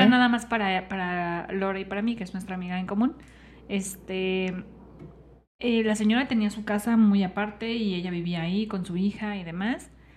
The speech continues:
Y aparte tenía como un pequeño departamentito muy, muy, muy chiquito que tenía, este, podíamos poner dos camas chiquitas para ella y para mí. Tenía un baño muy pequeño, muy básico, este, como una salita de estar de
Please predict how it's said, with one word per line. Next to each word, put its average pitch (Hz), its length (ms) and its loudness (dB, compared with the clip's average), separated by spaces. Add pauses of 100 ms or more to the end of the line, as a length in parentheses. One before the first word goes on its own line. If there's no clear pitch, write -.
(240)
Y 233 240 4
aparte 208 400 2
tenía 190 340 -6
como 185 320 -4
un 180 120 -6
pequeño 214 340 0
departamentito 208 720 -4
muy, 233 340 6
muy, 240 380 4
muy 226 280 4
chiquito - 420 -10 (680)
que 185 460 0 (1120)
tenía, 233 720 2
este, 180 960 -8 (100)
podíamos 214 380 2
poner 202 260 0
dos 208 160 0
camas 208 320 -2
chiquitas 226 380 -8
para 185 220 -2
ella 185 120 -2
y 180 60 -6
para 170 200 -6
mí. 294 320 -4 (500)
Tenía 196 360 -2
un 196 180 0
baño 202 280 2
muy 196 320 0
pequeño, 196 440 -4
muy 190 220 -2
básico, 214 760 -4
este, 175 720 -14
como 180 300 -10
una 202 180 -6
salita 190 480 -8
de 156 480 -8
estar 180 440 -10
de 165 440 -10